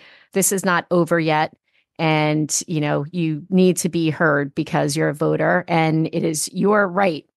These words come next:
<clears throat> Again, there goes my voice. Time for the podcast to end <laughs> when the show host has no voice left.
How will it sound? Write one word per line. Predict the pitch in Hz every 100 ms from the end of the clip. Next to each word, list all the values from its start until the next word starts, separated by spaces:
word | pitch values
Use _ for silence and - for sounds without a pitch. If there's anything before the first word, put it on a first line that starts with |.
| -
<clears throat> | 277 -
Again, | 196 214 175 214 202 147
there | 160 165
goes | 196
my | 233 262
voice. | 320 320 285 -
Time | - 254 320 302
for | - 294
the | 277
podcast | 269 - - 240 240 -
to | 214
end | 196 175 165 - 330 339 339
<laughs> | - - _
when | 285
the | 240
show | 208 240 269
host | 285 277 262
has | - 196 175
no | 254
voice | 233 214 156 -
left. | 113 -